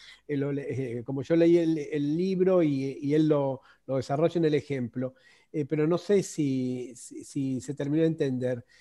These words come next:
Eh, eh, los casos de Honduras, de estas ciudades cer-, de estas ciudades cerradas que está diciendo Julio,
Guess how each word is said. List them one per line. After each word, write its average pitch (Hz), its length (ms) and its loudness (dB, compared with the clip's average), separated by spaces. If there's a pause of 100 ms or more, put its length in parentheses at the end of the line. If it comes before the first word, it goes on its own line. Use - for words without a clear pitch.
(200)
Eh, 170 680 6 (880)
eh, 165 160 2
los 160 220 0
casos 285 380 -2
de 175 200 4
Honduras, 151 880 0 (320)
de 156 200 2
estas 190 320 0
ciudades 165 400 2
cer-, 151 280 -4
de 147 100 0
estas 165 280 -2
ciudades 165 420 0
cerradas 131 800 -4
que 139 80 -8
está 165 200 0
diciendo 165 460 0
Julio, 127 540 -4